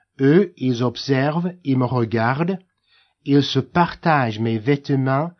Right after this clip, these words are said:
ils tirent au sort ma tunique. Et qu'est-ce qui s'est passé au moment de la crucifixion de notre Seigneur Jésus ? Exactement cela.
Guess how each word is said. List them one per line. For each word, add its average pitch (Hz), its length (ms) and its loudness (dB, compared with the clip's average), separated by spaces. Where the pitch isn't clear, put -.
ils 127 280 -2
tirent 160 340 0
au 131 140 2
sort 147 460 0
ma 151 120 0
tunique. 127 540 -4
Et 127 120 -8
qu'est-ce 208 240 0
qui 196 140 -2
s'est 175 180 4
passé 160 680 -2
au 139 100 0
moment 143 320 2
de 131 140 0
la 123 180 2
crucifixion 135 920 -6
de 117 100 -4
notre 120 240 -4
Seigneur 123 420 -2
Jésus ? 98 520 -6
Exactement 143 720 -2
cela. 95 480 -8